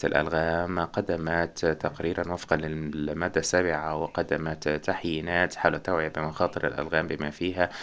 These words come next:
البيانات المصنفة حسب الجنس وحسب العمر.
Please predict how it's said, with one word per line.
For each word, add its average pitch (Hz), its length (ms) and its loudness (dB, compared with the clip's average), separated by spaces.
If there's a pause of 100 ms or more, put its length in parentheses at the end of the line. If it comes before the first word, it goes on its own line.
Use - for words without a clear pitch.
(340)
البيانات 90 680 4
المصنفة 90 840 0
حسب 110 460 0
الجنس 92 1000 -2
وحسب 90 840 -2 (120)
العمر. 76 580 -8